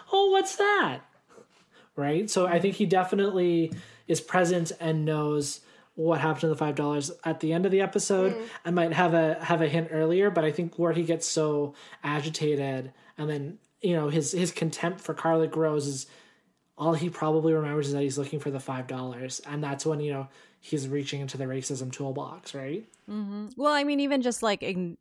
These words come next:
Speaker 3: not recognizing that this comment of trying to cover up could come across as racist or, like, an accusation in the making is also
Speaker 1: Yeah.
Speaker 3: racist.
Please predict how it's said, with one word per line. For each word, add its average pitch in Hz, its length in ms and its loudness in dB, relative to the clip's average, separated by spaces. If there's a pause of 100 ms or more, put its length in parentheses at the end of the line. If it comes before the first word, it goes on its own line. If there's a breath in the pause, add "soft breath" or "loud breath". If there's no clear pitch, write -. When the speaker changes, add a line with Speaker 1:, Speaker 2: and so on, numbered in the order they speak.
(100)
Speaker 3:
not 190 480 -2
recognizing 170 960 -4
that 165 240 0 (140)
this 170 260 -4
comment 151 520 -6 (300)
of 165 520 -8 (500 soft breath)
trying 180 360 2
to 180 100 -8
cover 165 400 0
up 151 280 0 (1040)
could 160 220 -4
come 170 180 -4
across 147 420 -4
as 147 140 -10
racist 156 540 -8
or, 160 160 -2
like, 156 220 -4
an 156 100 -4
accusation 160 720 -6
in 165 100 -4
the 165 80 -4
making 175 560 -6 (140)
is 214 260 4
also 254 540 2
Speaker 1:
Yeah. 262 80 -10 (100)
Speaker 3:
racist. 415 1160 -8